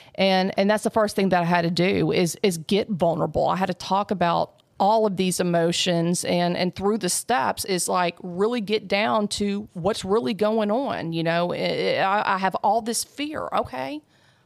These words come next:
What is it? Let's talk about it. Let's break it down. Um,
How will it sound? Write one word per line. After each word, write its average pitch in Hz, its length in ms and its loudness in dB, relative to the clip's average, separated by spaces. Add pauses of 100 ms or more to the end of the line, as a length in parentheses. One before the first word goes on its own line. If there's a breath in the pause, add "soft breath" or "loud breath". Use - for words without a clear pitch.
(480 soft breath)
What 202 340 0
is 277 240 -2
it? - 280 -10 (100)
Let's 226 140 0
talk 269 280 -2
about 160 300 -2
it. - 80 -4
Let's 185 160 0
break 220 340 0
it 202 100 -4
down. 175 520 0
Um, 165 500 -2